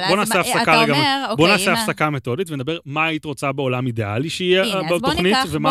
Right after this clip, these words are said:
Speaker 2: בוא
Speaker 1: ומה
Speaker 2: ניקח
Speaker 1: הולך להיות
Speaker 2: את, אה,
Speaker 1: בפועל.
Speaker 2: בוא ניקח את הנתיב המהיר
Speaker 1: אוקיי.
Speaker 2: כדוגמה, כי זה יסדר.
Speaker 1: אוקיי.
Speaker 2: בשביל להבטיח את המהירות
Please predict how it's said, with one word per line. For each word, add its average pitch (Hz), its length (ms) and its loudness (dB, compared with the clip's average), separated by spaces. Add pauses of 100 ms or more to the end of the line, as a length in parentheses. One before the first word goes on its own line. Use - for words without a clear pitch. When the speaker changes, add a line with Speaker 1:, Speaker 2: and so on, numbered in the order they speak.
Speaker 2:
בוא 139 100 -2
Speaker 1:
ומה - 20 -2
Speaker 2:
ניקח 147 100 2
Speaker 1:
הולך - 140 0
להיות 214 160 -2
Speaker 2:
את, 110 40 -6
אה, - 60 -4
Speaker 1:
בפועל. 113 160 -4
Speaker 2:
בוא 233 100 -2
ניקח 247 280 -6
את - 80 -12
הנתיב 175 380 -10
המהיר 170 340 -8
Speaker 1:
אוקיי. 170 180 -14
Speaker 2:
כדוגמה, 185 460 -6
כי 190 120 -14
זה 175 160 -12 (220)
יסדר. 151 440 -12 (180)
Speaker 1:
אוקיי. 123 200 -8 (160)
Speaker 2:
בשביל 247 360 -6
להבטיח 240 400 -4
את - 80 -16
המהירות 180 500 -8